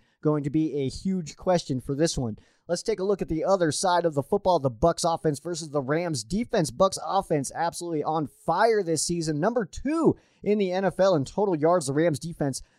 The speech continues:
just below average at seventeenth in the league. Passing the football, the Bucs number one, and Tom Brady holds number one in just about every passing stat you can think of,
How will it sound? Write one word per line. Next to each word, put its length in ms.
just 360
below 500
average 500
at 140
seventeenth 960
in 220
the 100
league. 420
Passing 340
the 80
football, 460
the 100
Bucs 340
number 400
one, 440
and 200
Tom 240
Brady 340
holds 400
number 220
one 220
in 140
just 180
about 240
every 500
passing 460
stat 380
you 180
can 300
think 280
of, 280